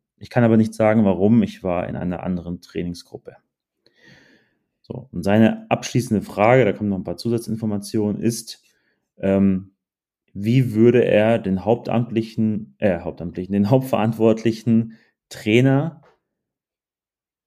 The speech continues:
erreichen können, dass der versteht, dass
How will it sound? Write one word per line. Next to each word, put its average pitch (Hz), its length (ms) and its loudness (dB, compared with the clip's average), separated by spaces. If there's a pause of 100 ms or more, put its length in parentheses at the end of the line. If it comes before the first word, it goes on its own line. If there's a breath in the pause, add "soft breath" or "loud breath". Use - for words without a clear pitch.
(840)
erreichen 113 600 2
können, 156 540 -4 (100)
dass - 420 -6 (180)
der 117 140 4
versteht, 131 840 -2
dass - 440 -8